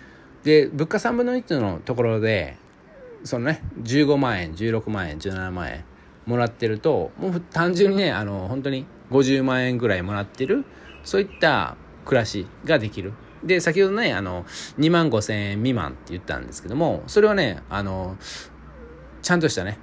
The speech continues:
あの、コンドミニアムなんですよね。そのアパートとかじゃなくて、ちゃんとあの、プールとか、ジムとか、駐車場も一台、一台分無料で使えますし、え、そのね、あの、プールとかサウナとかも全部無料です。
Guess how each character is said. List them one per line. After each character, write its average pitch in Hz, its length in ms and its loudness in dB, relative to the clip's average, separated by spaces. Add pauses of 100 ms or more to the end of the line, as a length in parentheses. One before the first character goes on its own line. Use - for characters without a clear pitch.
(280)
あ 87 120 -8
の、 92 80 -8
コ 143 160 -2
ン 143 40 4
ド 139 80 4
ミ 139 120 2
ニ 107 120 0
ア 80 40 -4
ム 67 120 -10 (500)
な 101 100 -2
ん 98 40 -4
で 82 60 -6
す - 60 -10
よ 104 60 -6
ね。 165 280 -2
そ 120 120 -4
の - 120 -4
ア 117 60 -2
パ 180 160 2
ー 143 60 2
ト - 100 -14
と 80 100 -8
か 76 160 -6
じ 85 80 -6
ゃ 80 40 -2
な 76 100 -6
く - 100 -18
て、 107 300 -2 (520)
ち 180 80 0
ゃ 185 60 4
ん 170 40 2
と 123 140 2
あ 107 60 -2
の、 101 120 -4
プ 202 200 2
ー 151 40 6
ル 113 100 -6
と 80 120 -10
か、 87 420 -2
ジ 131 140 0
ム 107 120 0
と 73 120 -10
か、 71 460 -2 (300)
駐 135 160 2
車 113 100 0
場 117 180 4
も 82 260 -4 (160)
一 113 180 -4
台、 85 220 -2 (180)
一 107 160 -4
台 101 160 0
分 90 320 -6 (300)
無 107 140 -2
料 101 140 0
で 90 80 -6
使 95 200 -4
え 92 60 0
ま 90 140 -4
す - 140 -10
し、 - 300 -6 (340)
え、 180 140 0
そ 208 100 2
の 202 60 2
ね、 196 160 4
あ 107 140 -2
の、 95 160 -4
プ 156 180 2
ー 135 60 6
ル 92 60 -4
と 87 100 -6
か 78 180 -6
サ 120 140 0
ウ 104 80 -2
ナ 80 100 -6
と - 80 -10
か 67 160 -8
も 135 380 -2
全 151 180 2
部 107 60 -2
無 104 160 -2
料 117 200 2
で 95 100 -6
す。 - 240 -14